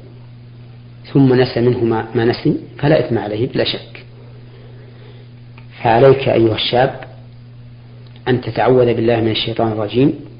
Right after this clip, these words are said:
وأن تستعين بالله عز وجل على حفظ كتابه سبحانه وتعالى، وأن تبدأ بحفظ القرآن،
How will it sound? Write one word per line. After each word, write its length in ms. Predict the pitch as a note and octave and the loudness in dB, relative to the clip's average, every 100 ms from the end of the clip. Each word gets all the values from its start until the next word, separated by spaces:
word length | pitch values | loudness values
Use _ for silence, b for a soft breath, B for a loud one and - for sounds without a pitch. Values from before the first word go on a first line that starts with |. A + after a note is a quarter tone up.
| - - - - - - - - - - - - - - - - - - - | -20 -20 -20 -20 -20 -20 -20 -20 -20 -20 -20 -20 -20 -20 -20 -20 -20 -20 -6
وأن 200 | A#2 A#2+ | -2 -2
تستعين 480 | A#2+ - A2 C3 A#2+ | -4 -4 2 2 2
بالله 220 | A2+ A2+ | 2 0
عز 340 | A2+ G#2 G#2+ A2 | 0 -2 -4 -2
وجل 340 | A2 A#2 A2 A2+ - - - - - - - - - - | -2 -2 -4 -8 -18 -20 -20 -20 -20 -20 -20 -20 -20 -10
على 180 | - A2+ | -4 -2
حفظ 320 | - A#2+ - | -2 -4 -6
كتابه 520 | A2+ - A#2 A#2 A#2 G#2 | -8 -4 -2 0 0 -4
سبحانه 420 | - A2+ A2+ A2 | -8 -8 -6 -6
وتعالى، 460 | G#2+ G#2 A#2+ C#3 - - - - - - - - - - - - - - - - - - | -4 -2 -2 -2 -8 -16 -20 -20 -20 -20 -20 -20 -20 -20 -20 -20 -20 -20 -20 -20 -8 -4
وأن 240 | B2 A#2+ - - - - - - - - - - - | -2 -2 -6 -18 -20 -20 -20 -20 -20 -20 -20 -20 0
تبدأ 380 | C#3+ B2+ A2 G#2 - - - - - - - - - - - - - - - | 0 2 -2 -4 -10 -18 -20 -20 -20 -20 -20 -20 -20 -20 -20 -20 -20 -20 -10
بحفظ 300 | - A#2 - - - - - - - - - - - - - | -6 -6 -8 -20 -20 -20 -20 -20 -20 -20 -20 -10 -8 -8 -6
القرآن، 500 | A#2 - - G#2+ | -6 -4 -4 -4